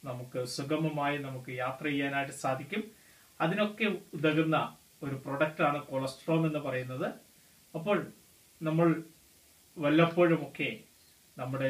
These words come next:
ജീവിതത്തിൽ നമ്മൾ കഴിക്കേണ്ട മറ്റൊരു പ്രൊഡക്റ്റ് ആണ് കൊളസ്ട്രോം എന്ന് പറയുന്നത്.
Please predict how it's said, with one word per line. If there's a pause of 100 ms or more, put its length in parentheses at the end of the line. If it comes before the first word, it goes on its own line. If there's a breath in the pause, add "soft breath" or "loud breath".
(120)
ജീവിതത്തിൽ (120)
നമ്മൾ (480)
കഴിക്കേണ്ട (340)
മറ്റൊരു
പ്രൊഡക്റ്റ്
ആണ് (680)
കൊളസ്ട്രോം
എന്ന്
പറയുന്നത്.